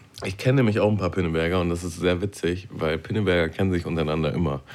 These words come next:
Also das muss irgendwie das kleinste Dorf der Welt sein, gefühlt. Äh, weil du sagst dann so, „Ah, aus Pinneberg kenn ich den.“ Und original, es kommt immer zurück, „Ach was, den kennst du auch?“ <laughs> Ja, sehr gut. Ja, nee, ich bin noch n-,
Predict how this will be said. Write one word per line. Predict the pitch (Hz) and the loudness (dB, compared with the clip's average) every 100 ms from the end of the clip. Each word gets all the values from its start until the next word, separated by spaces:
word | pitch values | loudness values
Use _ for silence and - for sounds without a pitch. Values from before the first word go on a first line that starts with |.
| - - | -20 -10
Also | - 78 | -2 0
das | 80 92 | 0 0
muss | 90 | -2
irgendwie | 80 80 80 | 0 -2 -2
das | 78 | -4
kleinste | - 85 85 73 | -4 -4 -4 -2
Dorf | 76 82 | 0 0
der | 73 | 0
Welt | 73 73 | 0 0
sein, | 76 67 | -2 -2
gefühlt. | 69 - 82 123 - - - - - - - | -2 -4 -4 -4 -6 -20 -18 -16 -16 -16 -6
Äh, | 85 87 | -4 0
weil | 92 98 90 - | 2 4 2 -2
du | 107 | 0
sagst | 107 113 117 | 2 2 2
dann | |
so, | 107 123 | 2 2
„Ah, | 90 214 | 4 4
aus | 165 | 2
Pinneberg | - 160 135 127 | 2 4 4 4
kenn | 123 | 2
ich | 120 | 4
den.“ | 127 - | 2 2
Und | - 95 - | 0 -2 4
original, | 107 110 107 101 | 4 4 4 4
es | 95 | 2
kommt | - 101 | 0 2
immer | 101 | 2
zurück, | 95 76 | 0 0
„Ach | 107 113 | 0 0
was, | 82 73 | -2 -2
den | 92 | -2
kennst | 95 120 | 0 0
du | 113 | 0
auch?“ | - 175 190 | 2 2 2
<laughs> | - - 180 - 170 - 220 - - - 151 156 135 - 95 | 4 6 6 4 2 4 2 -2 -6 -4 -4 -4 -8 -6 0
Ja, | 90 87 - - - - - - - - | 0 0 -4 -8 -8 -12 -14 -20 -14 0
sehr | 98 | 2
gut. | 92 90 76 - 117 - | 4 0 -2 -8 -8 4
Ja, | 165 131 | 6 6
nee, | 139 160 143 | 4 2 2
ich | 143 | 2
bin | 156 | 2
noch | 156 | 2
n-, | 156 | 2